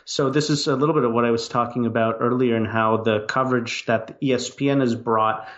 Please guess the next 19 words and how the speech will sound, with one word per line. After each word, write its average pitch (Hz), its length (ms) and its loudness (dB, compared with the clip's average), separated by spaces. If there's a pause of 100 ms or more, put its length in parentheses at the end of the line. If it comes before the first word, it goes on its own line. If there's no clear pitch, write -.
(100)
to 117 100 -4
the 113 120 0
U 113 160 2
F 110 100 0
C 110 480 0 (200)
for 113 300 -2
this 110 280 -2
week 113 280 0
has 107 220 0
definitely 117 380 0
been 110 160 -2
an 107 160 0
enhancement. 107 640 -2
They 117 80 0
did 107 200 -2
some 107 300 0
great 113 320 0
in-depth 110 560 0
photojournalism 110 880 0